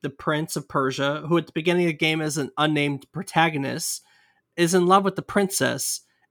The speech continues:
and toiling away, you, you basically get thrown into the dungeon, and Jafar takes the princess,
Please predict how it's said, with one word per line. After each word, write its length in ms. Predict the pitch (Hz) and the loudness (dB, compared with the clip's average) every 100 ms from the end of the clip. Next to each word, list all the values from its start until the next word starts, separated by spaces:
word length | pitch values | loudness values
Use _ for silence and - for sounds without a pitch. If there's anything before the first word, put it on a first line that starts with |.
| - | 0
and 640 | 165 165 160 151 147 139 - _ _ _ _ | 2 2 2 0 -2 -4 -8 _ _ _ _
toiling 400 | - 196 202 196 | 0 2 4 4
away, 480 | 175 165 160 156 156 151 143 - | 4 2 2 2 2 0 -2 -6
you, 180 | 160 151 | -10 -6
you 160 | 160 | -2
basically 340 | 185 185 - 175 | 4 2 2 -4
get 160 | 170 | -4
thrown 380 | - 165 156 147 | -2 0 2 0
into 260 | 147 143 143 | -2 -2 -2
the 80 | 127 | 0
dungeon, 600 | 131 131 139 135 143 180 _ _ _ _ _ | 0 0 -2 -2 -2 -4 _ _ _ _ _
and 760 | 156 160 156 151 147 143 139 139 - - _ _ _ _ _ | 0 4 4 2 0 -2 -4 -6 -8 -8 _ _ _ _ _
Jafar 440 | - 165 180 190 | -4 0 4 4
takes 280 | 190 196 185 | 4 -2 -2
the 80 | 185 | -8
princess, 760 | - 170 156 151 156 - - | -2 -2 0 0 0 -2 -10